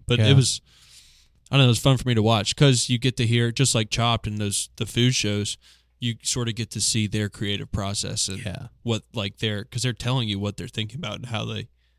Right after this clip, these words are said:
Speaker 1: came up with each idea. And one of the guys did, um, he did an A I generated image with the three.
Speaker 2: Mm.
Speaker 1: Like, that was his
Speaker 2: Yeah.
Speaker 1: thing, using A I.
Speaker 2: Yeah.
Speaker 1: Which I,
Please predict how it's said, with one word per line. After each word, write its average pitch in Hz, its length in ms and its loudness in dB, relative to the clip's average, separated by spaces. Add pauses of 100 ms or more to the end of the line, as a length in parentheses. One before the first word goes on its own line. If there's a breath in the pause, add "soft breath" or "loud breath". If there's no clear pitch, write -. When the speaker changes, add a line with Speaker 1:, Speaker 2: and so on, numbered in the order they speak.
(120)
Speaker 1:
came 110 200 -2
up 104 140 -2
with 98 120 -2
each 101 200 -4
idea. 98 420 -8 (880 soft breath)
And 104 160 -2
one 107 160 2
of 101 60 -2
the 101 80 0
guys 101 480 -2
did, 95 460 -6 (1300)
um, 104 540 -6 (260)
he 123 140 2
did 117 160 0
an - 100 -6
A 110 220 -2
I 101 160 -4
generated 110 540 -4
image 101 420 -6
with 104 240 -4 (100)
the 113 240 -8
three. 104 480 -8 (200)
Speaker 2:
Mm. 107 400 -20 (100)
Speaker 1:
Like, 123 220 0
that 120 200 2
was 117 140 -2
his 113 200 0
Speaker 2:
Yeah. 104 80 -4
Speaker 1:
thing, 107 260 -2
using 104 340 -2
A 98 180 -4
I. 98 320 -4
Speaker 2:
Yeah. 95 320 -4
Speaker 1:
Which 127 220 2 (120)
I, 123 200 -2